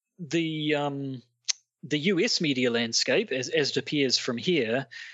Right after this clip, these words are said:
would appear to be extremely combative, um, and yet fake news is kind of where, where it's really blossomed. That said, though, the, the left-wing media who get called fake news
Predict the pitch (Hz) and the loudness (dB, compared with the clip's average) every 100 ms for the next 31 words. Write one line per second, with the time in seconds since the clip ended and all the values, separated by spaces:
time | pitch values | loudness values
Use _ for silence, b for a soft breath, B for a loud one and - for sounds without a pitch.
0 | B - - 226 151 170 - 196 165 139 | B -20 -16 -8 -2 -2 0 0 0 0
1 | 147 143 - - 233 254 165 - 123 123 | 0 2 2 2 0 2 0 0 0 0
2 | 113 123 113 113 - - b b b - | 0 -2 -4 -8 -12 -12 b b b -6
3 | 147 135 135 135 131 127 123 143 _ _ | -2 0 0 -4 -6 -6 -8 -10 _ _
4 | - 170 151 156 - 147 - 143 139 139 | -2 0 0 -2 -4 -10 -2 -2 0 0
5 | 135 127 135 - 143 131 113 135 147 143 | 0 2 0 -2 -2 -2 0 0 0 2
6 | 131 135 - 139 131 123 143 165 - 123 | 0 2 -2 -2 0 0 -2 0 0 0
7 | 104 104 - B B B B 156 156 151 | -4 -6 -8 B B B B -2 -2 2
8 | - 160 135 123 135 135 131 127 123 123 | 2 0 -2 0 2 4 2 2 0 -4
9 | B B B _ _ _ - 139 156 170 | B B B _ _ _ -16 -2 -2 0
10 | 139 156 180 - 170 143 147 147 139 135 | 0 2 0 0 -2 0 0 0 2 2
11 | 147 135 160 - - 208 233 202 - 127 | 0 -2 -4 -4 -2 0 2 -2 -2 -2
12 | 123 131 127 120 120 120 123 | -2 -4 -2 -2 -2 -2 -4